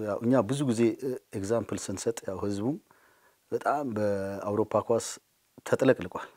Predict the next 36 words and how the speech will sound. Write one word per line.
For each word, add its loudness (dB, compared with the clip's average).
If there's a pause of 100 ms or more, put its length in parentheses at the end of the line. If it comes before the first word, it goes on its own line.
ገብቶሃል? -8
አሁን -2
ቅድም 2
ባልከው 0
ነገር 6
ራሱ 4
ያልተገናኘ 10
ነው። 4
ለዚህ 6
ነው -12 (640)
የእኛን 8
ሀገር 6
ብሔራዊ 12
ቡድን 6
ያዩና 6 (200)
በየሳምንቱ 6
እንግሊዝ 6
ፕሪሚየር 2
ሊግ -2
ህዝቡ -2
ስለሚያይ 0 (400)
ከዛ -2
ጋር 8
ነው 2
ንጽጽር 0
የሚያደርገው። -4 (680)
ወይንም 8
የእኛን 12
ፕሪሚየር 8
ሊግ 6
ያዩና 8 (1200)
የአውሮፓ 6
ኳስ 2
ስለሚያዩ 6
ንጽጽር፣ 4
አ፣ 10